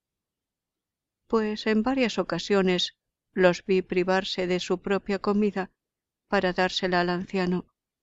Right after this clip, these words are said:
Este gesto de bondad me conmovió mucho. Yo solía,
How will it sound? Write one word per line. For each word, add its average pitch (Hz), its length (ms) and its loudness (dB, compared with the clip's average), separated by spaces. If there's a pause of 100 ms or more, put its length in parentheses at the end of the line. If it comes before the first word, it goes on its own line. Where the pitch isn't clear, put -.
(2250)
Este 214 500 -2
gesto 214 540 -2
de 196 140 2
bondad 190 560 2
me 190 360 2
conmovió 180 600 4
mucho. 175 460 -2 (2500)
Yo 220 500 -4
solía, 180 880 0